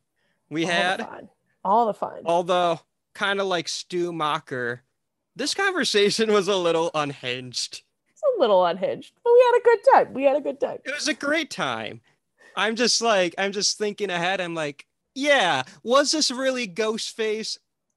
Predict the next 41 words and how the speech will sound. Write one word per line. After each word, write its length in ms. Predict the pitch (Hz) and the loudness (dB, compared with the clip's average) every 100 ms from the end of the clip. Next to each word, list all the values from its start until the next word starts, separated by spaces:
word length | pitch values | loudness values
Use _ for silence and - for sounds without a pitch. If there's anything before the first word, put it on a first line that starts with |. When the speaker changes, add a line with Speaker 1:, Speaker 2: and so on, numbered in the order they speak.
| _ | _
Speaker 1:
I 120 | 214 | -6
think 300 | 220 254 269 | -4 -6 -2
Speaker 2:
It 40 | 381 | 0
Speaker 1:
it 20 | |
Speaker 2:
was 80 | 277 | 2
Speaker 1:
was 80 | 214 | 2
Speaker 2:
a 40 | |
Speaker 1:
a 20 | 220 | 2
Speaker 2:
lot 40 | |
of 40 | 233 | 2
Speaker 1:
little 220 | 226 220 | 2 2
Speaker 2:
things. 80 | 175 | -2
Speaker 1:
bit 120 | 196 | -2
of 100 | 165 | -2
everything. 640 | 160 139 127 - 110 107 _ | -2 -4 -8 -12 -18 -20 _
Speaker 2:
<laughs> 60 | _ _ _ _ _ | _ _ _ _ _
It 40 | 311 | -6
was 80 | 320 | -2
a 20 | |
Speaker 1:
There's 120 | 339 | 4
Speaker 2:
nice, 100 | 320 | 4
Speaker 1:
a 40 | |
lot 240 | 254 233 185 | 6 4 2
of 100 | 143 | 0
things. 420 | - 117 - - _ _ _ _ | -4 -8 -10 -14 _ _ _ _
Speaker 2:
it 60 | 262 | 0
was 120 | 277 | 4
a 80 | 294 | 2
nice 380 | 285 302 302 - | 2 -2 -4 -18
horror 340 | - 247 240 240 | 2 6 6 4
movie 260 | 220 208 220 | 0 0 -2
charcuterie 600 | - 208 - 180 170 170 | 2 2 2 -4 -4 -8
board, 320 | - 123 95 - | -2 -2 -2 -4
and 160 | 185 185 | -4 0
we're 140 | 190 | 2
all 180 | 196 190 | 4 4
about 220 | 180 160 | 4 4
a 40 | 156 | 2
good 160 | 160 | -4
charcuterie 540 | - 151 - 151 - - | -6 -10 -10 -14 -12 -10
board. 280 | - 98 | -8 -8